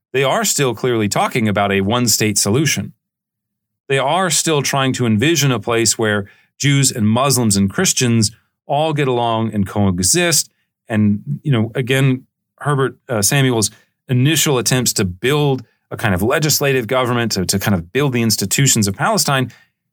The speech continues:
he is trying in some ways to find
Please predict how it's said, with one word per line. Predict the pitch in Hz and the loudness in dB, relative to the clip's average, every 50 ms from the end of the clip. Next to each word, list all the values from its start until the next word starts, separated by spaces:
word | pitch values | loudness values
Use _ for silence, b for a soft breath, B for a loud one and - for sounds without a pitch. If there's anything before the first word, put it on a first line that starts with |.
| _ _ _ _ _ _ _ _ _ _ _ _ _ _ | _ _ _ _ _ _ _ _ _ _ _ _ _ _
he | - 202 226 | -6 -6 -6
is | - - 208 349 359 - - | -4 -2 -2 0 0 0 0
trying | - 170 156 143 127 120 113 | 0 0 0 0 0 0 0
in | 113 110 107 | 0 0 0
some | 98 - 120 110 | 0 0 0 2
ways | 104 101 92 87 85 - | 2 2 0 0 -2 -2
to | - 123 | -2 -2
find | 107 - - 120 117 117 107 98 90 82 - | -2 -2 -2 0 0 0 0 0 -2 -4 -6